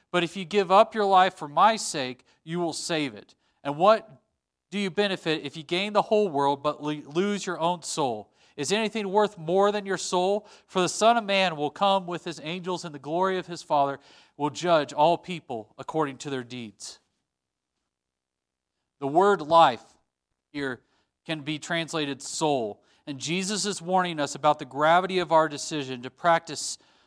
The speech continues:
self-denial or pursue self-fulfillment, and about the trajectory of the decisions of our souls.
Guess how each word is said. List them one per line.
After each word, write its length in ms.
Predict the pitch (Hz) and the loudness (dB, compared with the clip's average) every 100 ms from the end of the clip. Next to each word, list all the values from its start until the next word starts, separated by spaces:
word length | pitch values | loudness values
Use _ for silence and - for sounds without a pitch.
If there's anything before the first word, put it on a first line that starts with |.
| _ | _
self-denial 960 | - - 196 190 185 175 175 180 185 - _ _ - | -12 2 4 4 2 4 4 4 0 -4 _ _ -8
or 100 | 143 | -6
pursue 420 | 156 - 185 175 | -6 -8 -6 -8
self-fulfillment, 1000 | - 170 151 139 - 151 139 110 101 _ _ _ _ _ | 0 0 0 -6 -10 -6 -6 -8 -16 _ _ _ _ _
and 220 | 156 160 | -4 -4
about 240 | 147 170 170 | 4 6 6
the 80 | 147 | 2
trajectory 720 | 135 131 180 196 - 143 143 | -12 0 0 2 -2 -4 -2
of 220 | 147 143 | -2 -2
the 80 | 143 | -4
decisions 640 | 131 135 185 156 131 127 | -10 -6 -4 -4 -8 -8
of 140 | 143 135 | -4 0
our 120 | 139 | 0
souls. 600 | - 160 143 117 104 - | 0 -2 -2 -2 -10 -18